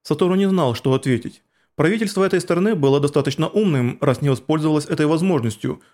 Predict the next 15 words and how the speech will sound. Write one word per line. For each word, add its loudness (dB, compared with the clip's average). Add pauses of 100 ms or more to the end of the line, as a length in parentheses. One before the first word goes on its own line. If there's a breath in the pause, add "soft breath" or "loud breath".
чтобы -2
вторгнуться 0
к -4
соседям, 0
которые 0
сдерживали 0
для 0
них -2
нежить. -2 (680)
Нет, 0
нежить 0
была 0
их -6
общим -2
врагом, 0